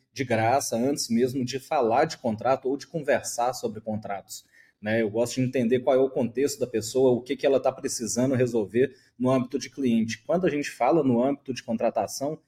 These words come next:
é a mesma coisa. "Cara, o que que você tá buscando? Como que eu posso te ajudar na sua vida, na sua vida profissional, na, pra onde você quer ir, na sua vida pessoal?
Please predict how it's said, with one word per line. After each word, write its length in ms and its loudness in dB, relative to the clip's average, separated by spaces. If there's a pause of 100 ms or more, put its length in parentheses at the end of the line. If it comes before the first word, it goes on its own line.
(200)
é 60 -2
a 80 4
mesma 300 -2
coisa. 320 -2
"Cara, 240 0
o 60 -6
que 100 -8
que 100 -14
você 180 -6
tá 120 -2
buscando? 520 -2
Como 220 -2
que 60 -2
eu 60 2
posso 260 -2
te 80 -4
ajudar 400 0
na 80 -4
sua 180 -2
vida, 420 -4 (280)
na 100 0
sua 180 0
vida 240 0
profissional, 800 0
na, 280 0 (160)
pra 120 0
onde 240 -2
você 300 -4
quer 220 2
ir, 240 -2 (200)
na 120 -2
sua 200 0
vida 240 -2
pessoal? 720 0